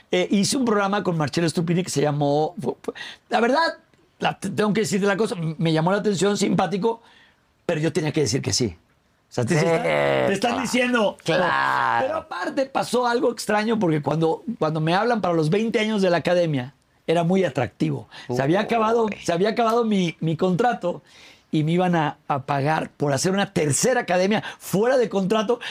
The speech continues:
Speaker 1: pero yo ya había hablado con, con Televisa, entonces era, y, y, y era como, y dice, "Ah, este, te tenemos tanto por capítulo, son los veinte años de la academia". Y yo,
Speaker 2: Sí.
Speaker 1: le digo, "Pe-, pero", le digo, "No,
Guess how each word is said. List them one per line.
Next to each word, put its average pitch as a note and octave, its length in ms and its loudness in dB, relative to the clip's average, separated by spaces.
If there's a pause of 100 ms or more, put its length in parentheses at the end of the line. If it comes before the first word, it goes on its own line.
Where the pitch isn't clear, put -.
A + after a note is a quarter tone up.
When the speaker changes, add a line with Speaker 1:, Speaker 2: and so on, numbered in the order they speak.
(140)
Speaker 1:
pero F#3 160 2
yo G#3+ 100 2
ya B3+ 120 2
había B3 160 2
hablado B3+ 380 2
con, G#3 300 -2
con F#3+ 240 0
Televisa, G#3+ 440 2
entonces A#3 220 2
era, - 180 0 (300)
y, C#4+ 100 -2
y, A#3 360 -2
y A#3+ 40 2
era B3 140 2
como, A3+ 300 0 (540)
y D#4+ 1080 -4
dice, - 260 0
"Ah, D#3 400 0 (720)
este, C3 420 0
te C3 160 -2
tenemos C#3+ 420 -2
tanto B2 360 -4
por G#2+ 160 -8
capítulo, C#3 720 -2 (280)
son A2+ 200 -4
los G2+ 240 -4
veinte D3 480 0
años B2+ 320 -4
de A2+ 80 -4
la G#2 80 -2
academia". A2 340 -6
Y G#2+ 60 -4
yo, A2 140 -6 (380)
Speaker 2:
Sí. D3+ 480 -10 (220)
Speaker 1:
le - 120 -8
digo, C#3+ 180 2 (180)
"Pe-, G3+ 180 -4
pero", - 220 -2
le D3+ 60 0
digo, B2+ 180 0
"No, E3+ 460 0